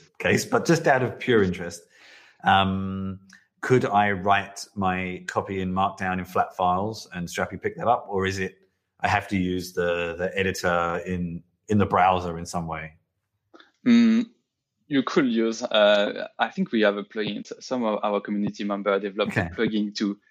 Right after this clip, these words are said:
Speaker 2: to use Markdown files as a da-, the database. And, uh, so, yeah, you could,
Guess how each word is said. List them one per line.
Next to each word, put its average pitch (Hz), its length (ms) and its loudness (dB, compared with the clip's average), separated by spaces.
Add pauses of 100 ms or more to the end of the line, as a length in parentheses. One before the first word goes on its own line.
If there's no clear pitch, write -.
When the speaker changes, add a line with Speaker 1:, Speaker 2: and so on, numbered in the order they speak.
(240)
Speaker 2:
to 101 100 -6 (240)
use 117 300 0
Markdown 107 480 2
files 98 380 0 (160)
as 101 160 -6
a 95 60 -12
da-, - 220 -2
the 110 100 -6
database. 101 760 -2
And, 92 260 -6
uh, 92 160 -8 (320)
so, 110 220 4
yeah, 120 160 4
you 101 140 0
could, 113 280 0